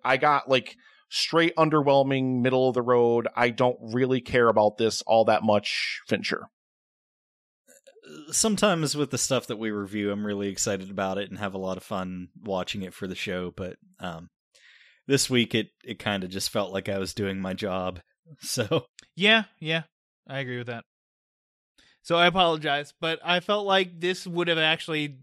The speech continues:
Speaker 3: you know, had an actual conversation behind it, as opposed to,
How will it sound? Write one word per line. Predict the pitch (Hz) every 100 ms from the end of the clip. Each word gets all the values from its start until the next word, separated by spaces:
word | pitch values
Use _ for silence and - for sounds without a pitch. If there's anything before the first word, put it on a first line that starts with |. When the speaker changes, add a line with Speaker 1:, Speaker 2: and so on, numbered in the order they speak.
| _ _ _
Speaker 3:
you | 160
know, | 147 127 123 120 _
had | - 151 151
an |
actual | 147 143 156
conversation | 135 160 135 127 190 208 131
behind | 107 117 101
it, | 92 _ _ _ _ _
as | 139 135
opposed | 127 151 139 -
to, | 143 131 123